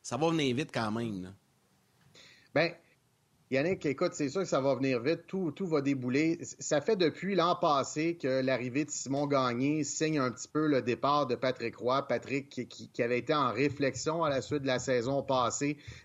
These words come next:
Speaker 2: Il avait dit, « Je suis pas certain si je vais revenir. Euh, euh, mes amis vont jouer au golf, euh, en hiver, euh, en Floride. Moi, tu sais, je mange du poulet assis, euh, dans un autobus sur mes genoux en revenant d'un voyage puis à faire six, six heures, huit heures de route. »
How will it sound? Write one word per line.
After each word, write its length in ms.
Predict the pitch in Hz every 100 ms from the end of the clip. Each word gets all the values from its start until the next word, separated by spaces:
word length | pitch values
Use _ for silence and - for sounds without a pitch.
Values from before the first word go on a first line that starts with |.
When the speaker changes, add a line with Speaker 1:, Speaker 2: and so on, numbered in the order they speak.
| - 127
Speaker 2:
Il 80 |
avait 180 | 120 131
dit, « 320 | 123 117 156 151
Je 40 |
suis 100 | -
pas 120 | 143
certain 380 | - 147 156 160
si 200 | - 131
je 60 | 117
vais 120 | 135
revenir. 720 | 131 110 131 156 160 165 156
Euh, 260 | 123 117 110 - - _
euh, 100 | 113
mes 240 | 117 131 135
amis 220 | 139 175
vont 220 | 135 156
jouer 260 | 123 151 165
au 100 | 143
golf, 420 | 147 160 160 -
euh, 320 | 131 123 117 113
en 140 | 131 135
hiver, 480 | 131 139 151 147 117
euh, 180 | 120 120
en 120 | 123
Floride. 440 | 127 123 120 151
Moi, 400 | 123 135 147 131
tu 40 | 107 - - _
sais, 260 | - 139 131
je 60 | 104
mange 280 | 135 131 113
du 100 | -
poulet 320 | - 143 147
assis, 480 | 123 - 143 151 131
euh, 400 | 117 110 110 107
dans 240 | 120 117
un 100 | 131
autobus 460 | 127 123 110 143 139
sur 140 | 127
mes 200 | 127 120
genoux 340 | 107 135 147
en 120 | 131 104
revenant 560 | 117 117 135 135 120
d'un 160 | 113 117
voyage 520 | 110 113 120 135 123
puis 100 | 110
à 60 | 104
faire 220 | 120 120
six, 260 | - 123 110
six 320 | - 120 107
heures, 220 | 127 131
huit 160 | 110 127
heures 200 | 123 123
de 100 | 113
route. » 360 | 104 143 147